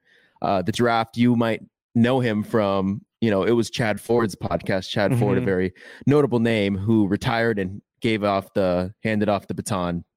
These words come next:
Speaker 1: to Rafael Barlow.
Speaker 2: So he,
Speaker 1: And
Speaker 2: so he now runs the Big Board Substack?
Speaker 1: Yep.
Speaker 2: Wow.
Speaker 1: Well, yeah, yeah, the Big Board Substack, and he's very high on Paolo Banchero, so I might have to ask him a question that says,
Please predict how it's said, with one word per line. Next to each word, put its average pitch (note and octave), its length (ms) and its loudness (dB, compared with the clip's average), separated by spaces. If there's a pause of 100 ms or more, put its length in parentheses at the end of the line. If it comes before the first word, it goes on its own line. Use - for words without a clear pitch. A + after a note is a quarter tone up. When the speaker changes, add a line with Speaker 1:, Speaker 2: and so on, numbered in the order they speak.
Speaker 1:
to G2 80 0
Rafael F#2 320 0
Barlow. E2+ 300 -2
Speaker 2:
So D#3+ 160 2
he, F#3+ 140 2
Speaker 1:
And G#3+ 220 0
Speaker 2:
so F#3 180 0
he F#3+ 280 2
now D#3+ 560 0 (340)
runs C3 460 0
the C3 120 0
Big B2 240 -2
Board C3+ 220 0
Substack? E3 580 -2 (520)
Speaker 1:
Yep. D3 180 0 (540)
Speaker 2:
Wow. B2 580 -2 (680)
Speaker 1:
Well, C#3 300 2
yeah, C3+ 220 0
yeah, G#2 240 2
the F#2+ 100 -6
Big A#2+ 160 0
Board A#2 160 0
Substack, A2 420 -2
and G#2 120 -4
he's A#2 180 2
very A#2 360 0
high A2 300 0
on F#2 160 -4
Paolo G#2+ 400 0
Banchero, F#2+ 560 -2
so F2+ 160 -4
I F2 40 0
might F#2+ 180 0
have F#2+ 160 -2
to - 80 -2
ask F2 260 -2
him G#2 60 0
a F#2+ 60 0
question B2+ 400 -2
that F#2 140 -2
says, F2 340 -2